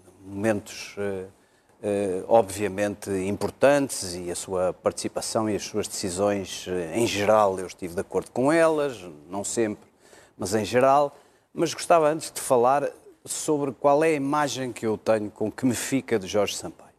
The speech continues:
E não é tanto a do, do, do político concreto, das decisões concretas. Eu acho que Jorge Sampaio, eh,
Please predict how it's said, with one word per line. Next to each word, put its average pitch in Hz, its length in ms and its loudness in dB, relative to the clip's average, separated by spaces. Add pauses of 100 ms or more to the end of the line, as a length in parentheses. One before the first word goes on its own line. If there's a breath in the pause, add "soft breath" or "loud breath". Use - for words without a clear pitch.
(140)
E 120 80 -8
não 139 180 0
é 147 60 2
tanto 127 540 0
a 110 60 2
do, 95 340 -10 (680 soft breath)
do, 95 180 -10 (120)
do 117 120 -2
político 117 480 0
concreto, 107 640 2
das 92 220 -2
decisões 95 600 -4 (200)
concretas. - 560 -6 (200)
Eu 160 180 2
acho 156 380 0
que - 140 -8
Jorge 127 280 2
Sampaio, 120 560 2 (720 soft breath)
eh, - 20 -20